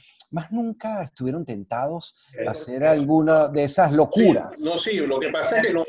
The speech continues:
Speaker 2: a todas estas, espérate un momento, Fleito, este, en, en, en la, en esa, en esa conversa con el ministro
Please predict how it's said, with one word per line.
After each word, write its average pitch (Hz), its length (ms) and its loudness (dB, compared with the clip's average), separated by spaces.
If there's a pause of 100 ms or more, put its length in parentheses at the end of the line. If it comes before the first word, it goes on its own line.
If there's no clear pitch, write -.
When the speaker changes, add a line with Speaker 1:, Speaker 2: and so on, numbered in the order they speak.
(280)
Speaker 2:
a 160 160 -4
todas 190 220 0
estas, 190 180 -2
espérate 170 240 -2
un 208 80 4
momento, 139 240 -2
Fleito, 135 360 -2
este, 156 360 -4
en, 165 380 -2
en, 160 240 0
en 147 100 0
la, 143 180 -2
en 151 220 0
esa, 240 320 -4
en 175 160 0
esa 208 280 -2
conversa 165 600 -2
con 165 240 0
el 131 100 -2
ministro 147 600 -2